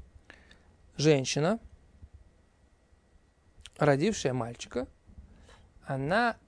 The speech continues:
тридцать три дня не имеет права,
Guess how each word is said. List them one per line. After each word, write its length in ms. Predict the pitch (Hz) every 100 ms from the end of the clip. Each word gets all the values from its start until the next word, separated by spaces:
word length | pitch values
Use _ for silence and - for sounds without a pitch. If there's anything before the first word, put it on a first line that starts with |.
| _ -
тридцать 400 | 185 185 147 -
три 240 | 147 139
дня 420 | 123 113 113 240 _ _ - - - - - - - _ - - _ - _ -
не 400 | 147 143 143 143
имеет 420 | 151 202 185 127 - - _ -
права, 520 | 127 110 113 185